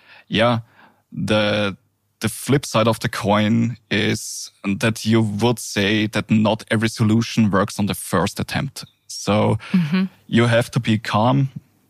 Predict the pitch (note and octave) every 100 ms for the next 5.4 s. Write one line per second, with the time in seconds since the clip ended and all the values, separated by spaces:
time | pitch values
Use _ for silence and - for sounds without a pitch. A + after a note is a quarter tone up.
0 | - - G#2 G#2 G#2 G#2 G2+ - G2 F#2
1 | - A2+ A2+ G#2 - G#2+ - G#2+ A#2+ B2
2 | A#2+ A2+ - - _ A2 - A2 A#2+ -
3 | A#2+ A#2 - G2 - A#2+ A#2+ - G2+ -
4 | G2+ - F3+ - - G#2 G2+ G2+ A2+ A#2+
5 | A#2 A2+ -